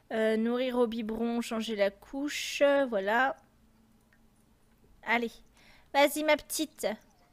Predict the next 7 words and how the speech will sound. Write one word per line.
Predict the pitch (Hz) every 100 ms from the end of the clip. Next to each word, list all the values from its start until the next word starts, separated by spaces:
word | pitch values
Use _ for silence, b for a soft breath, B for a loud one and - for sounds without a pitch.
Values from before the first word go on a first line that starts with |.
| _ _ -
C'est | - 233
bientôt | 262 262 320
l'anniversaire | 277 247 247 - 285
de | 240
Clémentine, | - 285 240 240 - 226 202 180
c'est | - 262 214
vrai. | 202 208